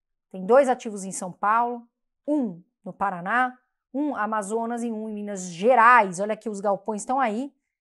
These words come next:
Galpão Arujá em São Paulo, Galpão Manaus,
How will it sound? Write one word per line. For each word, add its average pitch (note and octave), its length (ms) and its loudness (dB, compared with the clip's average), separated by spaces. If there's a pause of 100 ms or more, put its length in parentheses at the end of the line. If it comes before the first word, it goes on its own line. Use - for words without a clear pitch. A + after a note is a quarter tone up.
(180)
Galpão G3 300 -2
Arujá G3+ 360 -2
em F#3 40 -6
São F3 180 -10
Paulo, A3 520 2
Galpão F#3 300 -4
Manaus, A3 1000 -2